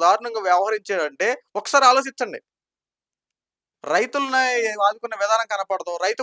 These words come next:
భరోసా అంటాడు, రైతులకు ఒకసారి పడితే రెండోసారి పడదు, అమ్మఒడి అంటాడు, అమ్మఒడి ఒకసారి పడితే రెండోసారి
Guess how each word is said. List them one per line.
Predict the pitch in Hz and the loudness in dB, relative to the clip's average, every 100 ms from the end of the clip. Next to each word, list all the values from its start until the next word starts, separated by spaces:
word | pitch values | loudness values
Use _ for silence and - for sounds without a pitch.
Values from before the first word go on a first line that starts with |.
| 240 | 0
భరోసా | 240 240 240 | 0 2 0
అంటాడు, | 254 247 | 0 0
రైతులకు | 220 233 240 202 | 0 -2 -4 -4
ఒకసారి | - 226 220 | -2 -2 -2
పడితే | 233 220 | -6 -6
రెండోసారి | 214 214 202 | -4 -6 -4
పడదు, | 180 175 175 - _ _ _ _ _ 175 | -4 -4 -8 -12 _ _ _ _ _ -2
అమ్మఒడి | 233 262 262 262 | 4 8 8 6
అంటాడు, | 254 277 240 | 4 4 4
అమ్మఒడి | 233 247 247 233 | 4 2 2 0
ఒకసారి | 233 233 233 | 0 0 -2
పడితే | 233 240 | 0 -2
రెండోసారి | 220 233 | 0 -2